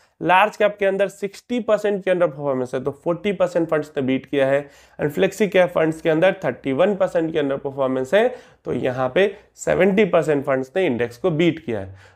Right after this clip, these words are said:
तो लॉन्ग टर्म में जब हम देखते हैं, जैसे एक साल में हमें सबसे खराब दिखता है कि चलो स्मॉल कैप इंडेक्स को बीट नहीं कर पा रहे हैं,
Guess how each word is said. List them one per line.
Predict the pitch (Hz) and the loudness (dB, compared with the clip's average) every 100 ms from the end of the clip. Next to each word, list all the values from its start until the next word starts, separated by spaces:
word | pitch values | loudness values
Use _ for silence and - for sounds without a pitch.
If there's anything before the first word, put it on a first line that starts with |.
| - | 0
तो | 202 | 4
लॉन्ग | 165 160 202 240 | 6 6 6 4
टर्म | 208 220 214 | 2 2 2
में | 220 220 | 0 -2
जब | 156 165 | 0 0
हम | 180 170 | 0 -2
देखते | 160 160 143 | -2 -2 -2
हैं, | |
जैसे | 139 160 190 - | 0 0 0 2
एक | 190 214 | 2 2
साल | - 208 | 2 2
में | 208 196 | 2 0
हमें | 202 | 0
सबसे | 202 170 - 202 | -2 -4 -2 -6
खराब | - 170 175 180 - _ _ - | -4 2 2 2 -2 _ _ -10
दिखता | 135 160 - | -8 -4 0
है | 175 | 0
कि | 170 | 0
चलो | 175 180 175 | -2 0 0
स्मॉल | 165 - 156 165 | -2 0 0 2
कैप | 170 160 | 0 0
इंडेक्स | 147 170 160 | 0 -2 -4
को | 160 | -6
बीट | 143 151 143 | -4 -4 -2
नहीं | 131 | -2
कर | 127 113 | 0 -4
पा | 113 107 | -2 -2
रहे | |
हैं, | 104 | -4